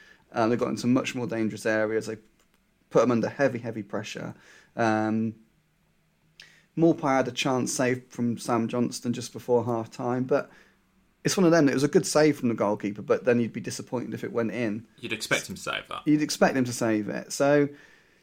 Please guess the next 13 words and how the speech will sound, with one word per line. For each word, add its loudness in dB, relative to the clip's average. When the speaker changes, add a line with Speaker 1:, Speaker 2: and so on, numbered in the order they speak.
Speaker 1:
the -6
two 2
big 10
chances 2
in 4
open 2
play, 2
it 0
was -8
one 0
apiece. -4
Um, 0
Speaker 2:
Mm. 2